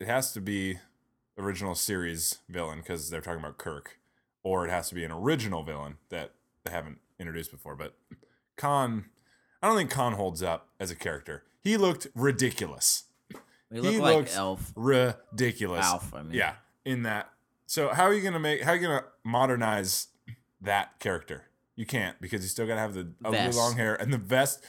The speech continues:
Speaker 1: with the giant pecs ripping out of
Speaker 2: Yep.
Speaker 1: the vest. You, it's impossible.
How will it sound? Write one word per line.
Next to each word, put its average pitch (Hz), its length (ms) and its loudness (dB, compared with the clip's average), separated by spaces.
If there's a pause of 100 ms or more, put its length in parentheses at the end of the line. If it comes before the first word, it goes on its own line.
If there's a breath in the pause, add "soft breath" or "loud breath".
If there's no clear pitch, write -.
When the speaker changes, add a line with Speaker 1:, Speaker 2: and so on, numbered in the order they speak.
(120 loud breath)
Speaker 1:
with 139 120 -2
the 127 100 0
giant 139 500 0
pecs 147 400 0
ripping 151 380 0
out 147 140 2
of 143 60 0
Speaker 2:
Yep. 139 40 2
Speaker 1:
the 143 100 0
vest. 101 440 -2 (600 loud breath)
You, 135 220 -6 (180)
it's 123 240 -2
impossible. 95 520 0